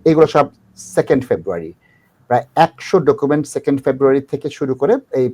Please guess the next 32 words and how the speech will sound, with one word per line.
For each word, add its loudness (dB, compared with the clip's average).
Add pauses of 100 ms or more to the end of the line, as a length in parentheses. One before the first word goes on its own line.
পাঁচই -2
ফেব্রুয়ারি 2
ওই -4
বত্রিশ -8
নম্বরের -2
ঘটনার -4 (140)
আগে, -8 (500)
এখানে 0
প্রায় 2
তিনশোর 0
মতো -2
ডকুমেন্ট -8
আছে। -16
যদি -12 (120)
এই 0
ডকুমেন্টেশনটা -4
আপনাদের -4
না 0
থাকে, -4 (400)
তখন -2
কিন্তু 0 (140)
তাজ -2
ভাই 0
যে -4
কথা -2
বলছে, 0 (280)
সেই -4
কথাটা -2 (100)
আপনারা -6
বুঝতে -6
পারবেন -2
না, -12